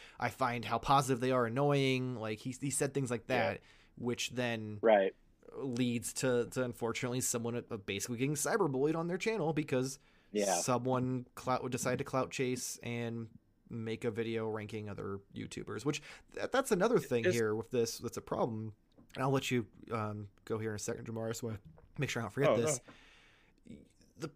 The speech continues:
Speaker 1: another problem with this is, so in this industry, like, I don't know if this is something he wants to eventually try to do full time or if he's literally just doing this as a hobby. Um, but if you
Speaker 3: Mm.
Speaker 1: do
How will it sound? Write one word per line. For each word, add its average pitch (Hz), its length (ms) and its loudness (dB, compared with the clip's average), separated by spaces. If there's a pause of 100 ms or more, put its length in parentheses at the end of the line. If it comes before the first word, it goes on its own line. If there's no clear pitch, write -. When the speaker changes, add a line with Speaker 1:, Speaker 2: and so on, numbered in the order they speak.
(160)
Speaker 1:
another 175 260 0
problem 190 220 4
with 143 60 -4
this 143 220 4
is, 120 240 0
so 123 580 2 (420)
in 147 240 0
this 226 360 -2
industry, 127 480 0
like, 92 180 -6
I 120 40 0
don't 196 120 2
know 190 80 2
if 160 100 2
this 135 120 0
is - 100 -2
something 123 300 -2
he 117 120 -4
wants 110 360 -6
to 107 160 -4 (220)
eventually 107 360 -6
try 104 200 -6
to 101 80 -2
do 95 420 -6 (680)
full 117 180 0
time 160 480 2
or 117 80 0
if 104 80 -6
he's 104 240 -6
literally 110 280 0
just 104 220 -6
doing 110 220 -4
this 101 180 -8
as 104 100 -4
a 101 60 -6
hobby. 117 520 0 (600)
Um, 104 500 -4 (420)
but 143 80 4
if - 140 -4
you 156 60 -2
Speaker 3:
Mm. - 20 -2
Speaker 1:
do 180 560 -4